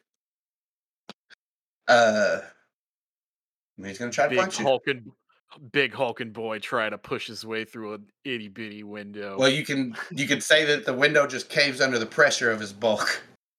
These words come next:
Speaker 1: and he,
Speaker 2: I
Speaker 1: that's
Speaker 2: can,
Speaker 1: how
Speaker 2: you
Speaker 1: you
Speaker 2: can, you, uh, you can say whatever you want. You're making this shit up as you go.
Speaker 1: Yeah.
Speaker 2: No, I'm just,
Speaker 1: As soon as,
Speaker 2: yeah.
Speaker 1: if you pass it, you can say whatever you want.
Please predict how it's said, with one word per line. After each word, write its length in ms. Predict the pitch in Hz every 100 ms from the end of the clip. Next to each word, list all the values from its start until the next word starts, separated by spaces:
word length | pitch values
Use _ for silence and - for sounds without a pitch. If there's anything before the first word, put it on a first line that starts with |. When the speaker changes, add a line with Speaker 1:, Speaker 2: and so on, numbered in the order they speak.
| -
Speaker 1:
and 120 | 113
he, 80 | 113
Speaker 2:
I 120 | 139
Speaker 1:
that's 180 | - -
Speaker 2:
can, 40 | 160
Speaker 1:
how 40 |
Speaker 2:
you 60 | 208
Speaker 1:
you 60 |
Speaker 2:
can, 140 | 175 156
you, 340 | 170 - 151 151 147
uh, 40 |
you 220 | 160 185
can 140 | - 123
say 240 | - 170
whatever 240 | 160 165 165
you 140 | 175
want. 180 | 240 151
You're 80 | 139
making 240 | 185 160
this 100 | 165
shit 360 | - - 214 202
up 180 | 202
as 140 | 202 180
you 100 | 175
go. 360 | 185 269 170 -
Speaker 1:
Yeah. 280 | 196 202 -
Speaker 2:
No, 60 |
I'm 100 | 87
just, 120 | 90 _ _
Speaker 1:
As 140 | 113 -
soon 180 | 156
as, 60 | 165
Speaker 2:
yeah. 140 | 104 - -
Speaker 1:
if 120 | 123
you 80 | 135
pass 360 | 143 160 208 208
it, 100 | 156
you 80 | 160
can 280 | 170 175
say 200 | - 160 190
whatever 280 | 196 220
you 100 | 233
want. 280 | 240 285 226